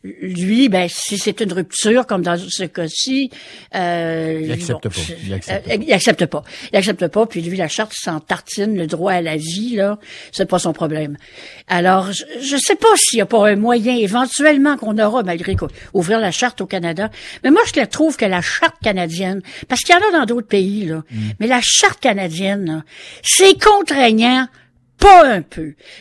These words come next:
Speaker 1: Quand tu dis que c'est plus important de préserver la liberté de quelqu'un qui est schizophrène délirant que de protéger la vie de sa mère ou de son père, Bernard, on a un sérieux problème.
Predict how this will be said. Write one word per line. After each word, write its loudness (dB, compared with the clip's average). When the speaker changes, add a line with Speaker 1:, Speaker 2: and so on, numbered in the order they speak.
Speaker 1:
Quand 4
tu 2
dis 2
que -2
c'est 0
plus 6
important 2
de 2
préserver 4
la 0
liberté 2
de -4
quelqu'un 0
qui -2
est 0
schizophrène 2
délirant 0
que 0
de 4
protéger 4
la 2
vie -2
de -12
sa -2
mère 4
ou -4
de -12
son -6
père, 0
Bernard, -2
on 0
a -2
un 0
sérieux 0
problème. -14